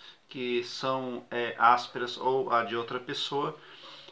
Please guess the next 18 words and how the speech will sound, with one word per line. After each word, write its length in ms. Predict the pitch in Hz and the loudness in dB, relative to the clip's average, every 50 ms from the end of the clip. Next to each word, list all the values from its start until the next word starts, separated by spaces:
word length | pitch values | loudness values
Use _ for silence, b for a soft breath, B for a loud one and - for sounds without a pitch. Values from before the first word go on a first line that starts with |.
| B - | B -14
então 440 | 127 123 - - - 131 131 143 | -14 -14 -8 -4 -2 -2 0 -2
está 480 | 147 147 - - 143 135 135 139 139 - - - | -2 -4 -4 -2 0 2 2 2 0 -4 -10 -14
figurando 580 | - - 151 127 127 135 127 131 143 143 143 | -12 -10 -8 -6 -2 0 0 0 0 -2 -4
pra 200 | - - - 123 123 | -6 -4 -2 -2 -2
você 340 | 123 117 113 - - 139 | -2 -4 -6 -4 -4 -4
qual 300 | 131 - - 135 131 127 | -4 -2 0 2 4 4
é 60 | 131 139 | 4 2
o 80 | 143 | 0
tema 500 | 143 143 - - 147 139 139 123 113 110 | -2 -6 -8 -6 -4 -4 -4 -4 -6 -8
do 140 | 107 - 113 | -10 -10 -12
seu 260 | - - - 131 120 | -10 -6 -4 -4 -4
sonho. 480 | 120 - - - 123 113 - 104 98 92 - B B B B B B - | -2 -4 -4 -2 -2 -2 -2 -4 -10 -12 -14 B B B B B B -6
É 120 | 127 127 | -2 0
a 80 | 135 135 | 0 0
falta 520 | 135 - - - 135 131 139 139 139 139 | -2 -4 -2 2 4 4 4 4 0 -4
de 240 | 120 110 123 135 139 | -6 -2 -2 -2 -2
gentileza, 760 | - - 117 107 - - - - - - - - - - - - _ _ _ _ _ _ _ _ _ _ _ _ _ _ _ _ _ _ _ _ _ _ _ _ _ _ _ _ _ _ _ - | -2 -6 -8 -10 -10 -10 -10 -10 -10 -10 -10 -12 -12 -14 -16 -20 _ _ _ _ _ _ _ _ _ _ _ _ _ _ _ _ _ _ _ _ _ _ _ _ _ _ _ _ _ _ _ -18
né? 320 | - - 92 98 107 110 | -12 -8 -8 -8 -8 -10